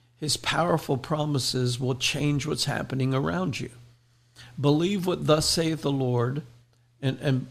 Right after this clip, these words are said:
and believing what thus saith the Lord will cause situations to change from bad to good. That's what Paul told Timothy.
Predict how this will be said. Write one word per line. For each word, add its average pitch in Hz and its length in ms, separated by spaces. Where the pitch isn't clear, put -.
and 127 220
believing 139 640
what 123 220
thus 131 200
saith 127 300
the 131 100
Lord 127 280
will 131 120
cause 156 600
situations 156 920
to - 140
change 139 600
from 123 240
bad 127 380
to 131 80
good. 127 500
That's 156 200
what 180 160
Paul 151 280
told 143 360
Timothy. 143 560